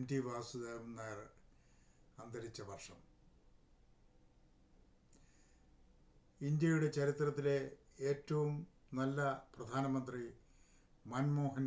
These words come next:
സിംഗ് അന്തരിച്ച വർഷം. നൂറ് വർഷം ജീവിച്ചിരുന്ന അമേരിക്കൻ പ്രസിഡന്റ് ജിമ്മി കാർട്ടർ മരിച്ച വർഷം.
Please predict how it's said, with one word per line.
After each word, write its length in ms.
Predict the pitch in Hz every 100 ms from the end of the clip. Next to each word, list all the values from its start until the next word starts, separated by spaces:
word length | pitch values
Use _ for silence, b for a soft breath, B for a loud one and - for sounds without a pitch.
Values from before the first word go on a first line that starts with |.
| 131
സിംഗ് 260 | 127 120 123 - - b b b
അന്തരിച്ച 380 | 110 123 120 113 104
വർഷം. 300 | 98 - 90 - - - - - - - - - - - - b b b b b b b b b
നൂറ് 320 | 135 151 185 190
വർഷം 300 | 180 170 170 165
ജീവിച്ചിരുന്ന 580 | 151 156 151 156 151 147 139 123 131 - - _ - B B B
അമേരിക്കൻ 480 | 127 151 170 156 156 139
പ്രസിഡന്റ് 560 | 131 135 139 135 131 113 110
ജിമ്മി 280 | 135 151 143 135
കാർട്ടർ 360 | 127 120 113 110 - - b b b b b -
മരിച്ച 400 | 110 120 117 - 110
വർഷം. 320 | 104 101 -